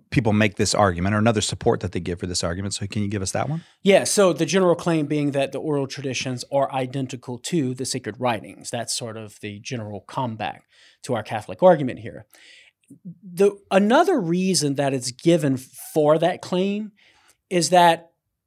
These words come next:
Speaker 2: Paul says, rather than Paul saying, "Hold fast to the traditions handed down by written epistle and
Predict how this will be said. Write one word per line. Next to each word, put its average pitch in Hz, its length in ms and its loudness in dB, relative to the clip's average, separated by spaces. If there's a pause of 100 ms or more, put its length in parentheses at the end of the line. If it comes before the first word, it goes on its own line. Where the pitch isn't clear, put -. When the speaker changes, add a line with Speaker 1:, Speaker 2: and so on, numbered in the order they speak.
(520)
Speaker 2:
Paul 269 400 6
says, 160 540 2
rather 269 280 6
than 220 140 0
Paul 190 400 0
saying, 165 400 0
"Hold 185 300 0
fast 170 420 -2
to 170 160 -2
the 147 180 -4
traditions 147 1080 -6 (320)
handed 156 400 -2
down 143 340 -2
by 131 640 -2 (380)
written 165 340 -4
epistle 139 800 -6 (500)
and 202 920 4